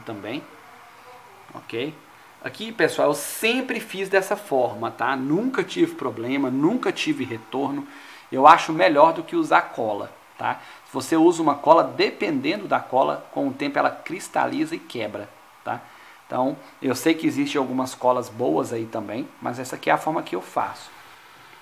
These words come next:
Bom, agora vamos passar pra parte, pessoal, aonde eu vou colocar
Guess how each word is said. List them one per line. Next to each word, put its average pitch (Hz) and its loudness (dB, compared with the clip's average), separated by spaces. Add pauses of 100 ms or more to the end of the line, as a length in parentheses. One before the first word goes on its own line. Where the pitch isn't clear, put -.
(540)
Bom, 160 12
agora 170 12
vamos 196 4
passar 175 10
pra 170 6
parte, 147 6
pessoal, 110 -2
aonde 139 4
eu 147 4
vou 147 4
colocar 151 6